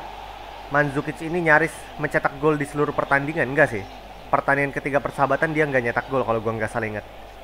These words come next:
Bahkan nggak main juga sih. Jadi tiga pertandingan ketika dia main, dia mencetak gol semua. Yang menarik adalah di pertandingan seb-, eh, di dua pertandingan tersebut dia nggak main sebagai starter.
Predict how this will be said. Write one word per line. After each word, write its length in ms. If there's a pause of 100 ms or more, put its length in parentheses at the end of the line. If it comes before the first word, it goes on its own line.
(360)
Bahkan 320
nggak 160
main 240
juga 320
sih. 240 (1600)
Jadi 240
tiga 80
pertandingan 640
ketika 320
dia 160
main, 480 (320)
dia 80
mencetak 400
gol 160
semua. 400 (560)
Yang 160
menarik 320
adalah 480 (320)
di 80
pertandingan 1040 (480)
seb-, 480
eh, 240
di 160
dua 240
pertandingan 480
tersebut 400
dia 160
nggak 160
main 140
sebagai 260
starter. 400